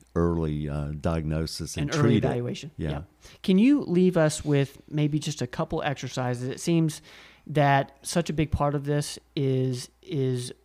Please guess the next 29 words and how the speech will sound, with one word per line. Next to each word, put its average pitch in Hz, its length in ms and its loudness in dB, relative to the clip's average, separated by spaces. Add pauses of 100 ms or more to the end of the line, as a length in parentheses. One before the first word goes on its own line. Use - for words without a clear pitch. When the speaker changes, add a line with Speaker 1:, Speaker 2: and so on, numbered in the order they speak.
(220)
Speaker 2:
building 147 380 2
up 135 300 0 (520)
your, 127 460 0 (240)
your 135 180 -6
back, 147 540 -4 (180)
you 151 140 0
know, 127 160 2
Speaker 1:
Right, 107 120 4
Speaker 2:
essentially. 123 540 2
Speaker 1:
right. 95 300 -2 (140)
Speaker 2:
Can 185 140 2
you 320 220 -2
leave 190 220 0
us, - 340 -2
and, 147 280 2
and 151 160 2
then, 156 280 2
you 151 100 -2
know, 135 80 2
I 135 60 0
promise, 143 380 -2
I, 135 120 0
I 143 120 0
know 143 120 4
you 139 60 4
got 147 180 0
patients 147 320 4
waiting. 139 280 8
Speaker 1:
Yeah. 131 60 2